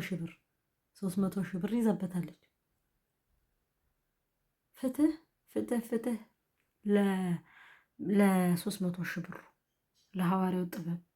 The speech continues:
ሁለተኛ ነገር ደግሞ ስትጀናጀኑም ሆነ ስትሞዳሞዱ እያስተዋላችሁ ተሞዳሞዱ፣ እያስተዋላችሁ ተሞዳሞዱ። ዝም ብላችሁ አትሞዳሞዱ። አንቺም ደግሞ የእናትሽን ልጅ እህትሽን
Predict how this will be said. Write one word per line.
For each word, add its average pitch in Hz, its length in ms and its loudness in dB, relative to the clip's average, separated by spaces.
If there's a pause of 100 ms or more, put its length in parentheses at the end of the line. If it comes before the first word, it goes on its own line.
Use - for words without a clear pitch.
(520)
ሁለተኛ 220 460 0
ነገር 247 300 -2
ደግሞ 277 280 -2 (460)
ስትጀናጀኑም 214 1000 -2
ሆነ 277 240 0
ስትሞዳሞዱ 220 1160 0 (640)
እያስተዋላችሁ 196 720 4
ተሞዳሞዱ፣ 180 640 2 (540)
እያስተዋላችሁ 254 680 -4
ተሞዳሞዱ። 196 540 -2
ዝም 269 220 0
ብላችሁ 196 360 -2
አትሞዳሞዱ። 190 720 -6 (720)
አንቺም 233 300 -2
ደግሞ 269 240 0
የእናትሽን 240 640 0
ልጅ 233 200 -4
እህትሽን 262 500 -4